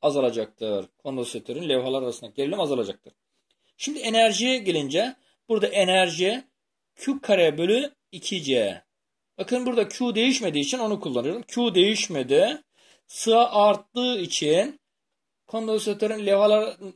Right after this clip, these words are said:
e, arasındaki depo edilen, le-, kondansatörde depo edilen enerji ne yapmıştır? Azalmıştır diyoruz. Levhalar arasındaki elektriksel alan, elektriksel alan vektörel büyüklük,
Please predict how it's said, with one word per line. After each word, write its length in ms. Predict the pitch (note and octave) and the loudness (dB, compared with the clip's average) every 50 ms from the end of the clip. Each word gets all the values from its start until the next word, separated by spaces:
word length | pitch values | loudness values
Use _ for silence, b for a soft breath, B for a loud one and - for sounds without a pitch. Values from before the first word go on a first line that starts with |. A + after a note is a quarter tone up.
| _ _ - | _ _ -4
e, 60 | E3 | -2
arasındaki 680 | D#3 D#3+ D3+ - F#3 F3+ F3 E3 - F3 E3 - E3+ D#3 | 0 0 0 2 2 2 2 0 -2 -6 -8 -8 -6 -4
depo 260 | F#3+ F#3 G3+ G#3 G3 | -4 -2 0 0 0
edilen, 280 | F3+ E3 D3 C3+ A#2+ B2+ | 2 2 0 0 0 -2
le-, 140 | D3 - _ | -6 -8 _
kondansatörde 800 | _ - F3 F#3 F3+ F3+ F#3 E3+ - F#3 - G3 F#3+ F#3+ F3+ E3 | _ -8 -6 -6 -4 -4 -6 -6 -8 -8 -6 -6 -6 -4 -4 -4
depo 220 | E3+ E3 G3+ G3 | -2 0 0 0
edilen 160 | F3+ F3+ - | 0 0 -2
enerji 320 | D#3 E3 E3 D#3 D3+ D#3 F#3 | -2 0 0 0 0 2 2
ne 40 | G3+ | 2
yapmıştır? 460 | G3 - C#3+ C3+ - - C4 - - _ | 2 0 -2 -6 -8 -8 -8 -8 -6 _
Azalmıştır 840 | - E3+ D#3 D#3+ D3+ D3 C#3+ C3+ C3 B2+ C3 - - G3 G#3 G3 D3 | 0 2 4 4 4 2 2 0 -4 -6 -6 -4 -4 -4 -4 -2 -2
diyoruz. 440 | C#3 C3 A#2+ A2+ A2+ G#2+ G2+ G#2 _ _ b b b b b b b - | 0 0 2 2 0 -2 -4 -6 _ _ b b b b b b b -2
Levhalar 360 | F3 G#3 G3+ A3+ B3 C4+ C#4 | 0 2 4 4 4 2 2
arasındaki 480 | A#3+ A3 G#3 G#3 - G#3 G3+ G3+ - C4 | 2 0 0 -2 -2 -4 -6 -6 -6 -4
elektriksel 580 | - G#3 F#3+ - - - F3+ E3 - - G3 E3+ | -2 -2 -2 -2 -4 -6 -8 -6 -2 0 2 2
alan, 400 | C3+ B2+ C#3+ F#3 B3 C#4+ - _ _ _ _ _ _ _ - | 4 4 2 2 0 -4 -10 _ _ _ _ _ _ _ -6
elektriksel 580 | F3+ F#3+ G3 F#3+ - A3 A3+ A3 - - A#3 A#3+ | -2 -2 -2 -2 -4 -8 -8 -6 -4 -2 0 0
alan 480 | G#3+ F3+ D#3 D3+ E3+ G3 B3 A#3 E3 | 2 4 4 4 4 2 -2 -4 -6
vektörel 440 | F3 E3+ E3 - - F#3+ F#3+ F#3 E3+ | -8 -8 -6 -4 -2 0 0 0 0
büyüklük, 560 | D3 C3 A#2+ - - - C#3+ D#3+ G3+ G#3 - | -2 -4 -4 -6 -8 -8 -6 -6 -6 -6 -8